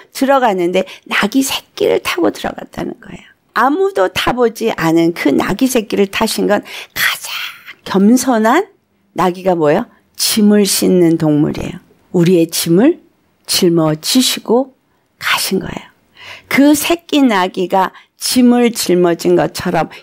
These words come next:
예수님을 그 등 위에 업고 갔죠. 나귀 새끼가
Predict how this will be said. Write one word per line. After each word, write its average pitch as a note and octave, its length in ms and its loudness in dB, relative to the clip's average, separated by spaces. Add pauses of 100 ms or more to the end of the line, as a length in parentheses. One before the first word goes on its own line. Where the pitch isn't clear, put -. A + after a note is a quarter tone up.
예수님을 E3+ 760 2 (440)
그 F#3 300 0
등 E3 280 2
위에 F3 320 2 (420)
업고 E3+ 480 -6 (600)
갔죠. - 560 -8 (440)
나귀 G3+ 400 -2
새끼가 G#3 840 -2